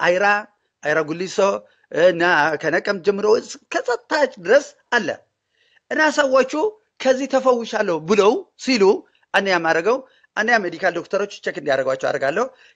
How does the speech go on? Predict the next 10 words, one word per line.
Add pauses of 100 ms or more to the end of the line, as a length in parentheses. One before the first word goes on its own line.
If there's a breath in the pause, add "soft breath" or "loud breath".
ከዛ (100)
በኋላ
ቤተሰቦቹ
ደግሞ
መ-፣
መጥተው፣ (360)
ምክንያቱም
እኔ
አላውቃቸውም
ሰዎቹ።